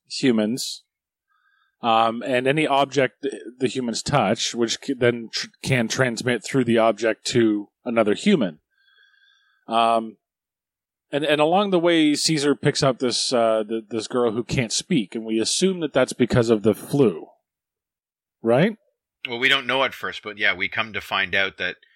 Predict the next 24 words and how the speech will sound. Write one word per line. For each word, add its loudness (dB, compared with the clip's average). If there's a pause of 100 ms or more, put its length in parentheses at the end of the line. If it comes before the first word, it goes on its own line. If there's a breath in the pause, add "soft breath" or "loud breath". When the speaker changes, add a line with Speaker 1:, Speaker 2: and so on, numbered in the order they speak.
(520 soft breath)
Speaker 2:
the 0
flu -8
has 0
since -6
mutated. -6 (1000)
Speaker 1:
Right. 0 (200)
Speaker 2:
So, -4 (840)
for -2
those -2
that, 2
it, -4
so -2
not -2
every 2
human -4 (960)
died 2
of -8
the -4
simian -4
flu, -10
but -10
got 0
it. -14 (840)
Speaker 1:
Right. 0